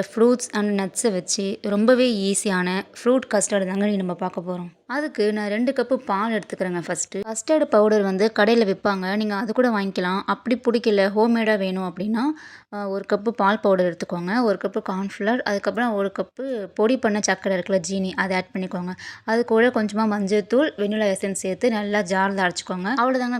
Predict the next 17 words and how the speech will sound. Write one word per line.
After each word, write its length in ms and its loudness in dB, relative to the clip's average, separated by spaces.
கஸ்டர்ட் 300 -4
பவுடர் 240 0
தயாராகிடுச்சு. 560 -2
நீங்க 200 -2
கடையில 360 2
வாங்குனீங்கன்னா 480 -6
அங்க 180 -4
வந்து 200 -6
எல்லோ 280 -4
ஃபுட் 240 -4
கலர் 220 0
இருக்குல்ல, 400 -2
அது 100 -2
வந்து 240 -6
சேர்ப்பாங்க. 360 -2
அது 160 -2
வந்து 160 -10